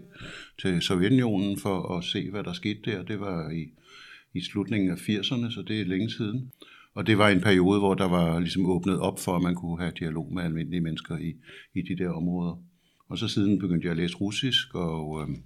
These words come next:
og har været... Øh, øh, har rejst og boet og arbejdet i både Rusland og Ukraine, og også i Kaukasus og andre steder, hvor russisk bliver brugt som sprog.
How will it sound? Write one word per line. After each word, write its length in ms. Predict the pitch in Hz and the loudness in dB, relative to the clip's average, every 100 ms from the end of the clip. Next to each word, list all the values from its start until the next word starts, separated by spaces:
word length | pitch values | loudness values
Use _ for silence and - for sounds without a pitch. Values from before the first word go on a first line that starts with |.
| _ _ - | _ _ -12
og 80 | 82 | -10
har 180 | 82 76 | -10 -8
været... 540 | 78 73 80 73 71 69 | -8 -6 -6 -6 -8 -10
Øh, 60 | 60 - - - - - - - - - - | -14 -12 -12 -12 -20 -18 -18 -20 -14 -12 -10
øh, 120 | 82 | -8
har 120 | 85 78 | -4 2
rejst 420 | 101 131 131 - | 2 2 0 -6
og 100 | 113 | 0
boet 360 | 117 117 139 113 | 2 4 4 4
og 220 | 101 95 | 4 6
arbejdet 460 | 120 139 113 113 | 6 6 4 4
i 60 | 98 | 2
både 240 | 90 98 | 4 4
Rusland 440 | 101 92 - 101 85 | 4 0 -2 -2 0
og 200 | 85 90 | 0 0
Ukraine, 680 | 87 - 90 90 98 113 - | 0 0 2 2 2 0 0
og 200 | 85 - - _ _ - | -2 -2 -8 _ _ -6
også 220 | 87 92 | -2 -2
i 40 | |
Kaukasus 640 | 90 90 87 98 - 90 85 | 0 0 0 0 0 0 -2
og 140 | 85 | -2
andre 160 | 82 - | -4 -4
steder, 300 | 87 85 85 | -2 0 0
hvor 160 | 85 | -2
russisk 440 | 76 85 90 87 - | -2 -4 -4 -6 -4
bliver 140 | 87 | -4
brugt 260 | 85 80 - | -2 -6 -6
som 160 | 87 | -6
sprog. 300 | - - - | -6 -8 -8